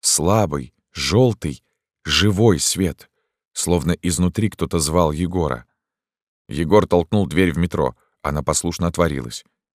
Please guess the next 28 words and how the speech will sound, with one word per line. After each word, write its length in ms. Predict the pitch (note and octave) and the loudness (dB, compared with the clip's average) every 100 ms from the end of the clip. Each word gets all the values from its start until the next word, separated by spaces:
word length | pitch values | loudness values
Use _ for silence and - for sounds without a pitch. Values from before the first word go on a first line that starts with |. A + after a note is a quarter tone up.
| _ _ _ _ _ _ | _ _ _ _ _ _
В 120 | - D#2 | -4 2
ряд 240 | F#2 E2 | 2 2
у 40 | |
стены 360 | E2 - E2 F#2 | -2 -2 0 0
висели 420 | G2 F2 D#2 E2+ | 0 -2 -2 -2
телефоны 520 | F#2 F#2 E2+ D2 D2 | -2 -2 -2 -2 0
и 20 | E2 | -2
автоматы. 600 | E2 G2+ G2 D2 B1+ - _ _ _ | -2 -2 -2 -4 -10 -18 _ _ _
Напротив 580 | E2+ E2 F2 C3+ D3 D#2+ | -2 0 6 4 4 -2
стоял 380 | - D2+ E2 A2+ | 0 2 4 4
театральный 580 | G#2+ F#2+ - D2+ G2 A2+ | 4 2 2 2 2 2
киоск 460 | B2 F2 C2+ - _ _ | 0 0 -2 -6 _ _
с 100 | - | -8
приклеенными 720 | - E2+ E2 D#2+ G2 G2+ F#2 F2+ | 0 0 2 2 4 4 2 0
изнутри 460 | F2 D2+ E2 F2 | -2 0 -2 -2
к 60 | F2 | -4
стеклу 380 | - E2+ G#2+ G#2 | -4 -6 2 2
афишами 580 | F2+ - F#2+ C#2+ B1+ - _ _ | 2 -2 -2 -4 -8 -14 _ _
и 80 | G2 | 0
непроданными 760 | F#2+ F2+ G2 F#2+ F#2+ F#2 F#2 | 2 4 2 4 4 4 2
билетами 460 | E2+ F2 F#2+ F#2 F2 | 2 2 2 2 0
на 120 | E2+ | 0
хоккей. 460 | - F#2 - C2+ - _ _ _ _ _ _ _ _ | -2 -6 -4 -8 -8 _ _ _ _ _ _ _ _
За 220 | - C#2+ G2+ | -4 0 2
проёмом 600 | G2+ F#2+ B2+ C#3 F2 D2 | 4 6 6 6 4 2
был 200 | F#2+ E2 | 0 0
круглый 520 | - G2+ A#2 F#2 G2 | 0 0 2 2 2
зал, 440 | D#2+ F#2 D2+ A#1 | 2 2 0 -2